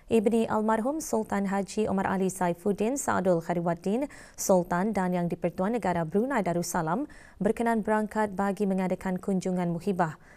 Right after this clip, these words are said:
bersama Tuan Yang Terutama Paul Kagame, Presiden Republik Rwanda, yang bertempat di Urugwiro Village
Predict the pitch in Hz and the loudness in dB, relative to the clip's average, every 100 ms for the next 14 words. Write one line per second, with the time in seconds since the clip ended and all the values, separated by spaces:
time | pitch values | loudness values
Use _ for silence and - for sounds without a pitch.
0 | - - 185 - 180 175 185 170 165 - | -20 -4 -2 0 0 0 -2 -2 -2 -2
1 | 185 180 185 180 175 180 170 180 247 247 | -2 0 2 2 0 -2 0 0 0 0
2 | 226 226 285 277 220 190 175 175 170 202 | 0 -2 -2 0 0 2 0 -2 -2 -2
3 | 240 254 220 180 143 - - - - 196 | 0 0 2 2 0 -4 -14 -18 2 4
4 | 196 - 226 277 285 247 240 233 226 202 | 4 2 0 0 0 2 2 4 4 4
5 | 202 220 190 254 226 175 - | 4 4 4 2 2 0 -4